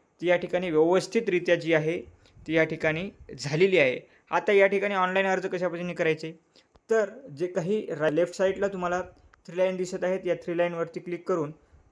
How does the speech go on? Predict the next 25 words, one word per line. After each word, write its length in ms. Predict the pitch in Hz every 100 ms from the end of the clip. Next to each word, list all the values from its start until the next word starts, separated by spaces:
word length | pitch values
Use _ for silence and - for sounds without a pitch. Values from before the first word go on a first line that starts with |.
| _ -
तुम्ही 180 | 202 190
या 80 |
ठिकाणी 300 | 185 175 180
प्रोफाईल 480 | 185 - 170 170 180
पाहू 240 | 175 175 170
शकता. 360 | 180 175 175
त्यासोबत 380 | 170 165 175 170 160
नवीन 260 | 151 170
बाबीसाठी 420 | 170 160 160 165
अर्ज 240 | 160 156 165
करा, 280 | 170 165 160
माझे 300 | 147 139 160
अर्ज. 280 | 160 147 139 143 _ - _ 175
तर 80 |
या 240 | 151 151 185
ठिकाणी 380 | 196 196 196 196
आपण 380 | 175 170 175 185 _ _ _ _ _ _ _ _
नवीन 320 | 143 170 208
बाबीसाठी 440 | 190 180 180 180 185
अर्ज 280 | - 165 160
करा 280 | 190 180 147 139
या 120 | 156
पर्यायावरती 420 | 160 170 175 175
क्लिक 300 | 175 185 185
करून 280 | 185 151 143